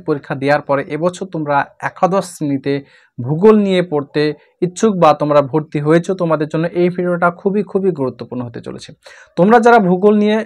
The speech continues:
স্কুলে ভর্তি হয়েছো, তোমাদের অনেকের মধ্যে প্রশ্ন রয়েছে যে ভূগোলের সব থেকে কোন বইটা বেস্ট হবে, কোন বইটা নিলে তোমরা ভালো নাম্বার পাবে পরীক্ষাতে এবং কোন বইটা নিলে সহজ সরল ভাষায় খুবই সহজে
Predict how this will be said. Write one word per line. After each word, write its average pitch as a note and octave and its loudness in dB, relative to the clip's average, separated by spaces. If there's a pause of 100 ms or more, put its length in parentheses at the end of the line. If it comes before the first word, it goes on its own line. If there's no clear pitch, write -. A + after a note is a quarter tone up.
স্কুলে - 0
ভর্তি D#3 -2
হয়েছো, C#3+ -4
তোমাদের E3 -2
অনেকের E3 -2
মধ্যে D#3 -4
প্রশ্ন - -10
রয়েছে A#2 -6
যে D3 -2
ভূগোলের F#3 0
সব F#3+ -8 (100)
থেকে - -6 (120)
কোন A#3 2 (160)
বইটা E3+ 0
বেস্ট D3 -4
হবে, A2 -10 (480)
কোন A3 2
বইটা F#3 4
নিলে E3+ 2
তোমরা D#3+ -2
ভালো C3+ -4
নাম্বার C#3 -2
পাবে A#2 -6
পরীক্ষাতে A#2 -10
এবং C#3+ -6 (140)
কোন G#3+ 6
বইটা F#3 4
নিলে F3 0 (120)
সহজ F3+ 4
সরল E3+ -2
ভাষায় D#3+ -2 (340)
খুবই A3 4
সহজে E3 0